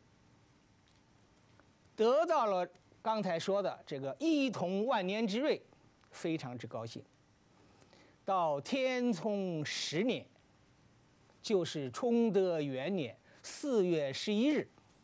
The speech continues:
皇太极有一个重大的举动，就是改国号为大清，改年号为崇德。这一天，在盛京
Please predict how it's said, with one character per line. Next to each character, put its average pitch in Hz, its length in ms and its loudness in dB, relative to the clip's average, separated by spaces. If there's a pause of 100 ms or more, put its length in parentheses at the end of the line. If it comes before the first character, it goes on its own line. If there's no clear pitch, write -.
(580)
皇 180 300 -4
太 190 200 0
极 165 260 0
有 147 160 2
一 156 40 0
个 165 140 -2
重 233 340 2
大 165 160 -2
的 139 120 -4
举 127 180 -6
动， 156 200 -2 (800)
就 165 140 -2
是 135 140 -6
改 127 300 -6
国 175 260 0
号 - 340 0 (340)
为 151 140 0
大 147 200 -4
清， 208 320 -2 (800)
改 151 240 -4
年 160 300 -2
号 247 320 -2 (200)
为 131 160 -4
崇 123 240 -8
德。 101 180 -12 (2250)
这 302 160 4
一 247 80 4
天， 254 400 2 (560)
在 180 280 0
盛 208 560 2
京 262 320 0